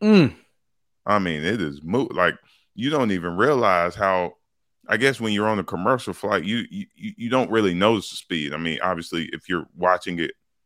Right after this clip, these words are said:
Speaker 2: from, from the ground, you see that, I mean, commercial flights, I mean, you, you see why it's,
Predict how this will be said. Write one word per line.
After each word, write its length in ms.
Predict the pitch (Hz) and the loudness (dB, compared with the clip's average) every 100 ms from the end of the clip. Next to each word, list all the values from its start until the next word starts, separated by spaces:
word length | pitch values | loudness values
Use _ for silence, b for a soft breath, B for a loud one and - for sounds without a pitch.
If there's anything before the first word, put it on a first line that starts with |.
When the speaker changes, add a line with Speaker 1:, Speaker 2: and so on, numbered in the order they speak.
| _ _ | _ _
Speaker 2:
from, 260 | - 90 | -4 -4
from 260 | - 113 95 | 0 0 0
the 60 | 76 | -2
ground, 460 | 82 104 101 82 | 2 6 6 2
you 100 | 82 | -2
see 240 | 92 107 82 | -4 -4 -2
that, 180 | 71 - _ _ - | -2 -4 _ _ -8
I 60 | 82 | -6
mean, 360 | 76 69 65 _ _ _ | -4 -6 -8 _ _ _
commercial 440 | - 80 92 - 78 | -8 0 0 0 -4
flights, 420 | 90 92 73 - | 2 2 2 -4
I 120 | 69 | -4
mean, 200 | 82 76 | -4 -4
you, 140 | 76 78 _ _ b b | -4 -6 _ _ b b
you 120 | - 113 | -10 -6
see 220 | - 135 | 0 4
why 280 | 98 87 80 | 6 8 6
it's, 180 | - | 0